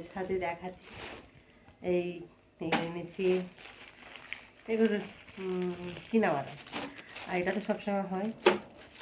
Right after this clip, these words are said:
তোমাদের তো দেখাই, এই পাঁপড়টা আমাদের খেতে ভালোবাসি। সিমুই, লবঙ্গ শেষ, এগুলো লবঙ্গগুলো, লবঙ্গগুলো ধুতে হবে। এই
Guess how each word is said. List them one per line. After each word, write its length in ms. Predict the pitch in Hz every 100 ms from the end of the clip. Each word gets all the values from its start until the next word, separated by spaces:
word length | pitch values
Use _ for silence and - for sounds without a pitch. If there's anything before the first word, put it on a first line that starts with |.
| - - - - - - - - - - - - - - - - - - -
তোমাদের 220 | 175 170
তো 60 | 170
দেখাই, 420 | 170 180 180 160
এই 80 | 156
পাঁপড়টা 320 | 165 160 -
আমাদের 180 | 160 156
খেতে 180 | 156 160
ভালোবাসি। 640 | 160 147 156 151 - 156 - - - - - - - - - - -
সিমুই, 520 | 196 190 185 185 185 185 - - - - - - - - - - - - - - - - - - - - - - - - 190
লবঙ্গ 380 | 185 190 190
শেষ, 260 | 196 - 190
এগুলো 240 | 185 185
লবঙ্গগুলো, 520 | 185 180 185 185 185 175 - - - - - - 185
লবঙ্গগুলো 500 | 180 185 180 185 185
ধুতে 260 | 180 180
হবে। 300 | 190 190 208 247 - - - _ _ _ _ _ - - - - -
এই 260 | - 156